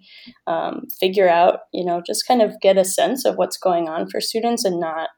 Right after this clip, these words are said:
assume that this is, um, this is business as usual. Um, and then, you know, in terms of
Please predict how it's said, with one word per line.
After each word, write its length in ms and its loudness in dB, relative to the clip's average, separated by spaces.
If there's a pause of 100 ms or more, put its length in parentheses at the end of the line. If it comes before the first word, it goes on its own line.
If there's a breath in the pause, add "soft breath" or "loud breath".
assume 520 -2
that 160 -8
this 180 -8
is, 320 -8 (320 loud breath)
um, 580 -12 (400)
this 160 -8
is 120 -10
business 360 -6
as 220 -6
usual. 560 -6 (380 loud breath)
Um, 420 -8
and 180 0
then, 540 2
you 80 -4
know, 160 2
in 100 -2
terms 360 0
of 140 -2